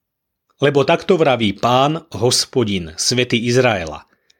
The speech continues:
„V obrátení a upokojení bude vaša záchrana, v utíšení a dôvere bude vaša sila. Ale nechceli ste a povedali ste: Nie. Na koňoch chceme utekať, preto budete utekať.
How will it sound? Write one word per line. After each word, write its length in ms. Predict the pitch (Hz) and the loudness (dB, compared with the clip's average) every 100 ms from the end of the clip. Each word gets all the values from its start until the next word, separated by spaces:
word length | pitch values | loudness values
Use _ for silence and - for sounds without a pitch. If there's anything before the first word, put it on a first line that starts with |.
| _ _ _ _ | _ _ _ _
„V 80 | - 151 | -4 0
obrátení 640 | 165 165 156 - 156 151 | 2 2 0 0 0 0
a 80 | 123 | 0
upokojení 720 | 180 175 185 165 120 101 104 | -2 0 0 2 2 2 -2
bude 240 | 95 113 104 | -2 0 2
vaša 320 | 117 - 117 | 2 0 -2
záchrana, 640 | 107 110 - 127 101 85 | 0 -2 -2 -4 -4 -6
v 240 | - 185 180 | -8 -2 0
utíšení 560 | 175 160 147 139 143 | 0 -2 0 0 0
a 80 | 120 | -4
dôvere 560 | 110 117 139 165 156 143 | -2 2 2 4 4 2
bude 240 | 139 131 | 2 2
vaša 320 | 123 117 123 | 2 0 -2
sila. 400 | 107 - 78 71 _ _ _ _ _ _ _ | -2 -4 -6 -12 _ _ _ _ _ _ _
Ale 240 | 123 135 | 0 2
nechceli 400 | 151 - - 120 95 | 2 2 0 0 0
ste 320 | - 92 - _ _ _ _ _ | -4 -8 -12 _ _ _ _ _
a 160 | 101 - | -10 -4
povedali 480 | 123 139 143 156 | -2 0 2 2
ste: 480 | 160 - 151 156 - | 0 2 2 2 -2
Nie. 480 | 123 123 104 80 - _ _ _ _ _ _ _ _ _ 135 | -2 0 0 -2 -10 _ _ _ _ _ _ _ _ _ -2
Na 160 | 139 | -2
koňoch 640 | - 196 196 135 101 - - | 0 0 2 0 -2 -12 -8
chceme 320 | - 113 110 | -2 -2 -2
utekať, 640 | 131 131 117 - - - _ _ _ _ _ | -4 -2 -4 -4 -18 -20 _ _ _ _ _
preto 240 | 151 151 | -4 0
budete 480 | 165 151 190 180 - | 0 2 2 2 0
utekať. 640 | 101 101 101 92 - - | -6 -6 -8 -10 -16 -20